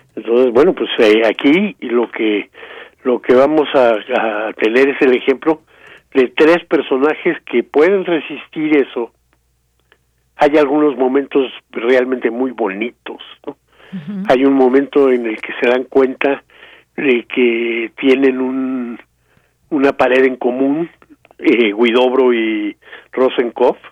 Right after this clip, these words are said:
Speaker 1: y entonces empiezan a... Eh, ay, todo el mundo deberíamos de saber clave Morse, ¿eh? Sería
Speaker 2: Ujú.
Speaker 1: mucho más fácil
Speaker 2: Ajá.
Speaker 1: que ponerse a inventar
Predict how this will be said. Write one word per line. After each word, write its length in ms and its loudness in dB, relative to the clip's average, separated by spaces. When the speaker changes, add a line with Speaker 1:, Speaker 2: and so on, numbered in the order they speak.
Speaker 1:
y 60 -4
entonces 440 0
empiezan 540 0
a... 320 0
Eh, 560 -2
ay, 260 -2
todo 160 2
el 60 0
mundo 220 2
deberíamos 440 0
de 120 -6
saber 260 -4
clave 260 0
Morse, 340 -10
¿eh? 200 -8
Sería 420 0
Speaker 2:
Ujú. 80 0
Speaker 1:
mucho 240 2
más 240 0
fácil 380 0
Speaker 2:
Ajá. 360 -6
Speaker 1:
que 120 -2
ponerse 640 2
a 40 2
inventar 560 0